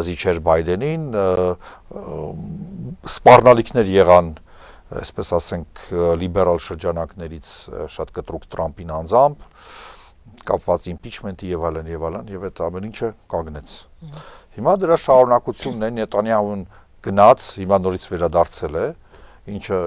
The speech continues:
Speaker 1: կարծում եմ, շատ տհաճ անակնկալ է, մ, Բայդենի և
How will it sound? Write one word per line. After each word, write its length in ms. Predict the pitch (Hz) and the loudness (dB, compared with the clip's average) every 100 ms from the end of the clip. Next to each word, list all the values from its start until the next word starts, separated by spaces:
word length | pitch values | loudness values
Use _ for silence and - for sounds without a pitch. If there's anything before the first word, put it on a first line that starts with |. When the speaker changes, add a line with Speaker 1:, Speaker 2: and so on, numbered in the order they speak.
| - | -6
Speaker 1:
կարծում 420 | - 87 - 92 90 | -4 -4 -2 -10 -10
եմ, 80 | 87 - | -10 -10
շատ 200 | 95 - | -10 -8
տհաճ 280 | 87 82 - | -4 -4 -4
անակնկալ 540 | 78 78 78 76 73 71 | -8 -8 -12 -6 -6 -6
է, 60 | 73 | -12
մ, 540 | - - 69 73 73 76 - 90 | -14 -20 -20 -18 -18 -20 -12 -6
Բայդենի 520 | 82 78 76 80 85 85 _ - - - _ 90 | -6 -6 -14 -14 -16 -20 _ -20 -20 -20 _ -14
և 140 | 78 | -14